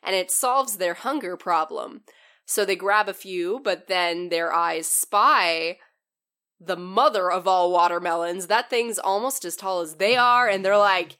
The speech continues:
"Yeah, there's no way we could possibly eat all of it, and we've got four watermelons in our hands as we speak, but who cares? We need to steal that." Jessie tries, only to find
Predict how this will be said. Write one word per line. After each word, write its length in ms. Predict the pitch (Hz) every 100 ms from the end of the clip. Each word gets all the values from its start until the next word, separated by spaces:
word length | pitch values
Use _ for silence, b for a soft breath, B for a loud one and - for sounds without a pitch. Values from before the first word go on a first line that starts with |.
| _ _ _
"Yeah, 520 | 262 339 392 339 311
there's 220 | 294 247
no 140 | 269 262
way 160 | 240
we 160 | 214 208
could 160 | 220
possibly 480 | 277 226 214 180 190
eat 260 | 190 202 262
all 240 | 285 311
of 120 | 320
it, 180 | 370 415
and 140 | 247 226
we've 160 | 226
got 320 | 220 214 208
four 220 | 269 262 233
watermelons 760 | 233 233 226 233 226 220 208
in 120 | 214
our 160 | 202 196
hands 280 | 226 220 208
as 220 | 220 196
we 140 | 208
speak, 460 | 202 - 254 339 -
but 180 | 233 208
who 160 | 254
cares? 440 | - 208 233 277 - b _ -
We 240 | 185 285
need 180 | 240 196
to 80 | 165
steal 360 | - 180 170
that." 340 | 160 147 127 - _ _ _ _ _ _ _ -
Jessie 340 | 170 220 226
tries, 560 | 214 359 359 262 262 269 -
only 300 | 196 269 262
to 100 | 190
find 680 | - 214 240 175 165 160